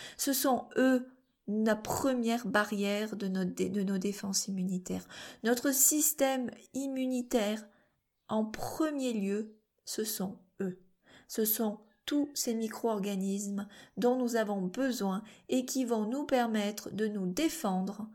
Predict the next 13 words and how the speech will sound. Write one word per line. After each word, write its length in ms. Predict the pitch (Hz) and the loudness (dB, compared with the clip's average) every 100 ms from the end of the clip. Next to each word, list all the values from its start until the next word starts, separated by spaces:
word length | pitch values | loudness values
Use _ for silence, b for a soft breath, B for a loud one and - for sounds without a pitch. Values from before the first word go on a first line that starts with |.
| B B B B | B B B B
contre 380 | 262 247 - 214 | 0 2 0 0
l'attaque 680 | 214 214 - 185 - - - _ _ _ - | 2 2 0 -4 -4 -16 -18 _ _ _ -6
de 160 | 220 | -4
tout 220 | 220 220 247 | -2 -2 -2
ce 140 | - | -2
qui 280 | - 220 214 | -4 -2 0
est 200 | 208 - _ _ _ _ - | -2 -8 _ _ _ _ -6
dangereux 760 | 247 240 226 214 196 202 208 - _ _ _ - | 4 6 6 0 0 0 -2 -6 _ _ _ 0
et 200 | 240 - - | 0 0 0
extérieur 680 | 254 - 247 233 226 226 | 2 2 2 2 2 2
à 80 | 208 | 0
notre 280 | 190 185 - | -2 -4 -8
organisme. 680 | 196 185 180 - - - | -8 -8 -8 -8 -10 -12